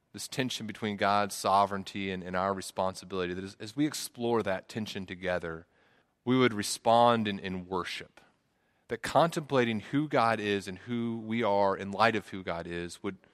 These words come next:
would compel you and I to worship, that we would worship God because of his great mercy. Now, you'll notice that one of my goals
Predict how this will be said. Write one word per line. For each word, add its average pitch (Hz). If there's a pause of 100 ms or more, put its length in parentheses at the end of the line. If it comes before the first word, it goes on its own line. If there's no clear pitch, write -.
(180)
would 107
compel 131
you 113
and 110
I 101 (420)
to -
worship, 98 (1080)
that 117
we 110
would 98
worship 123
God 101 (320)
because 110
of 104
his 95
great 92 (320)
mercy. - (680)
Now, 107
you'll 107
notice 117
that 107
one 110
of 117
my 104
goals 98